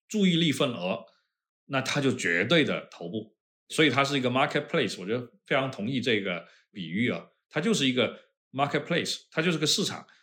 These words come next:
如果就像说我们今天，比如说我们，我们去到一个新的城邦，我这个外县人到一个城邦，我想知道这个，这个城市在发生什么事情的时候，我肯定要去它的集市，因为这里面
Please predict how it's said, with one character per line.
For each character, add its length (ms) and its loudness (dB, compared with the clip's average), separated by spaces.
如 140 -2
果 100 4
就 140 0
像 200 2
说 200 2
我 120 -2
们 80 0
今 160 -2
天， 220 2
比 80 -4
如 80 2
说 140 2
我 60 0
们， 80 -2
我 40 0
们 100 -2
去 140 -2
到 100 4
一 120 2
个 100 2
新 220 0
的 100 0
城 300 -4
邦， 260 2
我 100 -8
这 140 0
个 80 2
外 160 4
县 160 -2
人 80 0
到 140 2
一 40 -2
个 60 0
城 320 -2
邦， 260 2
我 100 -6
想 160 -2
知 100 -2
道 120 4
这 100 0
个， 80 4
这 120 -2
个 80 2
城 240 -4
市 100 -6
在 100 0
发 160 -2
生 140 -4
什 80 -10
么 100 -6
事 200 0
情 120 -4
的 80 -2
时 80 -6
候， 160 -6
我 360 -6
肯 180 -14
定 120 0
要 120 2
去 440 -6
它 120 -2
的 80 -4
集 220 -8
市， 180 -2
因 80 -4
为 60 0
这 140 4
里 120 4
面 320 0